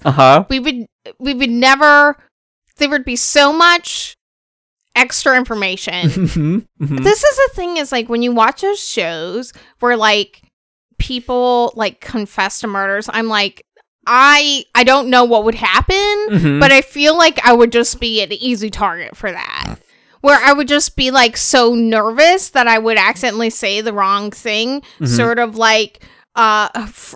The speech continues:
Speaker 2: Frasier does
Speaker 1: Yeah.
Speaker 2: later on when he says "executed."
Speaker 1: <laughs> Right.
Speaker 2: And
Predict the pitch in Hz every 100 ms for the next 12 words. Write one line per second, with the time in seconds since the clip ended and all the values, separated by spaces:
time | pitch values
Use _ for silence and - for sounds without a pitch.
0 | - - - 233 220 226 247 247 262 262
1 | 269 277 277 165 240 233 226 220 233 240
2 | 220 214 - 233 208 202 214 233 226 269
3 | 277 320 349 392 - - - - 156 254
4 | 247 247